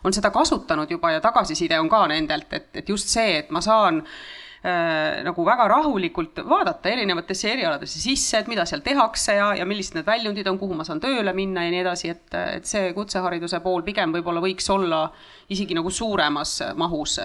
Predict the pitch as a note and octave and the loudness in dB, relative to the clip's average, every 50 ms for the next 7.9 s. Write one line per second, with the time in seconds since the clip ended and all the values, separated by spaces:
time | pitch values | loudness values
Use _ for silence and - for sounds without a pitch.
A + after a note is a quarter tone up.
0 | - D3+ D#3+ D#3 D3+ D#3+ D3+ D3 D3 C#3+ - - E3+ E3 D#3+ D#3 D3 D3 C#3 D#3 | -4 -4 -4 -4 -2 -2 -2 -2 -2 -2 -2 0 0 0 0 -2 -4 -4 -6 -6
1 | - - F3 E3 E3 F3 E3+ E3+ - D#3+ D#3 E3 E3+ E3+ E3 E3 D#3+ D#3 D#3 - | -4 -2 -2 0 0 -2 -4 -4 -4 -4 -2 -2 0 0 0 -2 -4 -4 -2 0
2 | E3+ E3+ E3 - E3 D3 D#3+ E3 E3 D3+ - - C#3+ C#3+ - - - D3+ - - | 2 2 2 0 -4 -4 -2 -2 -2 -4 -4 -8 -10 -10 -8 -8 -10 -10 -10 -10
3 | - D#3+ - - D3+ D3+ D3 - D3+ D3 - - - - D3+ D3 D3 - D3 - | -12 -12 -8 -6 -6 -6 -6 -6 -8 -10 -10 -8 -8 -6 -6 -6 -8 -8 -8 -6
4 | - D3+ D3+ D#3+ E3+ A#3 C#4 C#4 C#4 - G3 F3+ - - - E3+ - - G3+ G3+ | -4 -4 -2 -2 0 0 0 -2 -2 -4 -8 -8 -8 -8 -12 -10 -6 -6 -6 -6
5 | G3 - D#3+ D3+ D#3 D#3+ F3+ - - E4+ - - - G#3 - - F3+ - F3+ F3 | -2 -2 -2 -2 -2 -4 -6 -6 -4 -6 -6 -6 -6 -10 -10 -8 -8 -8 -8 -6
6 | - E3+ F3 G#3+ G#3+ G3 F3+ D#3 E3+ D#3+ D#3+ - D#3+ D#3+ D#3+ E3+ F#3 F#3 F3+ F3 | -6 -4 -2 -2 0 0 -2 -2 -4 -8 -6 -4 -4 -2 0 0 -2 -2 -2 -4
7 | F#3 C4+ D4+ B3+ G3+ D#3+ D#3 - E3 D#3 D#3+ D#3 D#3 D3+ D3+ D3+ D3+ D#3 | -4 -2 -2 0 0 0 -2 -4 -6 -4 -4 -4 -4 -4 -4 -6 -6 -10